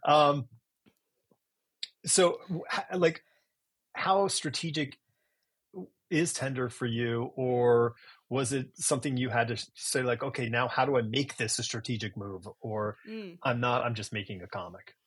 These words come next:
Speaker 2: So, there's a couple of things. I, I don't know if I have, like, a, a quick, easy answer for that, so forgive me as I word vomit my solution. <laughs>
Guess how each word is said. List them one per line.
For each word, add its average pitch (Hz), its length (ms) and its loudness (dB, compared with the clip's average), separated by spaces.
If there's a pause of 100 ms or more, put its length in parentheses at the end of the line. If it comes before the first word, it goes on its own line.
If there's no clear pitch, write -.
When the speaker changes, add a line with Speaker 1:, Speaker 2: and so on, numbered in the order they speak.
(1040)
Speaker 2:
So, 247 1040 0 (800)
there's 247 640 -2
a 233 80 0
couple 269 340 0
of 233 140 0
things. 190 800 -4 (1000)
I, 226 180 4
I 220 140 4
don't 302 160 4
know 285 80 -2
if 269 100 -4
I 240 80 2
have, 214 180 2
like, 214 160 -2
a, 185 200 2
a 175 180 0
quick, - 560 -4
easy 175 400 -8
answer 156 300 -6
for 160 180 -6
that, 151 240 -4
so 156 380 -6
forgive 180 360 -6
me 175 200 -6
as 175 140 -8
I 175 340 -4 (100)
word 175 300 -6
vomit 180 460 -4 (260)
my 185 220 -2
solution. 202 600 -8
<laughs> - 40 -16